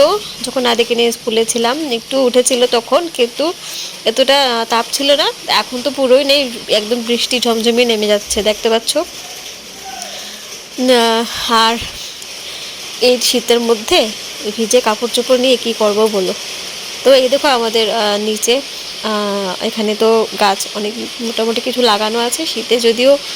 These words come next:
অনেকগুলো, আহ, শীতের গা-, আহ, মানে গরমের গাছ শেষ হয়ে গেছে,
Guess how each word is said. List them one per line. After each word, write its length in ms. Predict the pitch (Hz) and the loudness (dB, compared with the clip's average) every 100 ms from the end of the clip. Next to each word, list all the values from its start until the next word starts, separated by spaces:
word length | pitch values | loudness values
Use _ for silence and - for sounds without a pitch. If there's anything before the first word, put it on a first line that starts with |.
| - - - | -12 -12 -4
অনেকগুলো, 540 | 233 247 240 269 269 262 | 0 2 2 4 6 6
আহ, 500 | 233 226 214 208 214 202 - - - - - - - - - - - 254 | 2 0 2 2 0 -6 -12 -14 -14 -14 -14 -14 -12 -12 -14 -14 -6 -2
শীতের 360 | 254 240 233 233 | -2 2 4 4
গা-, 160 | 233 | 4
আহ, 200 | 226 220 | 2 0
মানে 160 | 214 226 | 0 2
গরমের 380 | 226 214 214 220 | 4 2 2 0
গাছ 180 | 226 220 | 0 0
শেষ 280 | 220 214 | 0 0
হয়ে 100 | 240 | 0
গেছে, 320 | 233 220 226 | -2 -2 -2